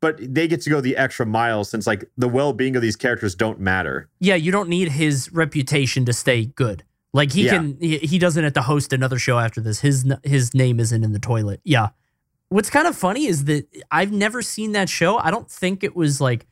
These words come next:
Speaker 2: because it wasn't in my age group, 'cause I think it was near the end.
Speaker 1: Mm-hmm.
Speaker 2: But in the same way that anime sort of turned me off, I looked at it and I was like, "That sucks."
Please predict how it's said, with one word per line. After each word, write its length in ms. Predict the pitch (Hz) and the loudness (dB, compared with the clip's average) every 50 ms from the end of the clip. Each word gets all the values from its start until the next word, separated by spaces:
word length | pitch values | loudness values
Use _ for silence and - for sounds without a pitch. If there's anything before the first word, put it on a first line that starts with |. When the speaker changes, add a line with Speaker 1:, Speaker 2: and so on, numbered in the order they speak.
| _ _ _ _ _ _ _ _ _ - | _ _ _ _ _ _ _ _ _ -4
Speaker 2:
because 800 | 165 170 147 - - 147 156 156 156 156 147 139 - - - - _ _ | -2 -2 -2 0 0 2 2 4 2 2 0 -2 -4 -6 -10 -12 _ _
it 180 | - 147 139 - | -2 -2 -2 -2
wasn't 540 | 143 127 135 151 147 135 135 143 139 127 - _ | -2 0 2 2 2 2 2 0 0 -2 -4 _
in 180 | - 147 143 135 | -2 0 2 2
my 300 | 127 123 123 120 120 - _ _ | 4 4 4 2 0 -2 _ _
age 300 | - 139 160 - 214 - | -2 0 0 0 0 0
group, 180 | - 151 135 131 | 0 0 0 2
'cause 120 | 143 127 | 2 2
I 80 | 123 120 | 2 2
think 160 | 120 175 180 | 2 0 0
it 100 | 185 131 | 0 0
was 320 | 101 120 123 139 156 151 151 | 0 0 2 2 0 0 0
near 140 | 143 147 | 0 0
the 160 | 135 127 120 123 | 2 2 2 2
end. 240 | 123 143 180 190 | 4 2 2 0
Speaker 1:
Mm-hmm. 180 | - 101 95 87 90 - _ - | -2 -2 -2 -4 -4 -6 _ -2
Speaker 2:
But 340 | 151 143 165 160 151 - - _ - | 2 4 4 4 4 0 -4 _ -2
in 120 | 165 170 | 0 0
the 100 | 160 156 | 2 0
same 300 | - - - 196 214 220 | 0 0 0 0 0 2
way 140 | 208 214 208 | 2 2 2
that 160 | 185 175 147 - | 2 0 -2 -2
anime 580 | 135 147 175 214 247 226 185 156 143 135 123 101 - _ _ _ _ _ _ _ _ - | 0 0 0 0 0 0 0 0 0 0 -2 -4 -8 _ _ _ _ _ _ _ _ -12
sort 260 | - - - 165 147 139 | -8 -2 0 2 2 2
of 220 | 135 120 135 - | 0 0 -4 -6
turned 260 | - - 165 156 151 147 | -4 -2 0 2 2 2
me 120 | 139 131 | 2 2
off, 220 | 143 170 165 139 - | 2 2 2 0 -2
I 120 | - 175 175 | -2 0 0
looked 360 | 170 135 131 156 156 - - | 0 0 0 -2 -2 -2 -2
at 160 | 208 226 262 | 0 0 0
it 160 | 302 277 - | 0 -2 -2
and 80 | - 151 | 0 0
I 60 | 156 | 2
was 120 | 156 143 | 2 0
like, 180 | 135 117 101 98 | 0 -2 -2 -2
"That 200 | 117 147 160 147 | 0 0 -2 -2
sucks." 720 | - - - - 151 135 120 95 - - - - - - | -4 -8 -6 -4 -2 -2 -2 -4 -8 -12 -12 -12 -14 -16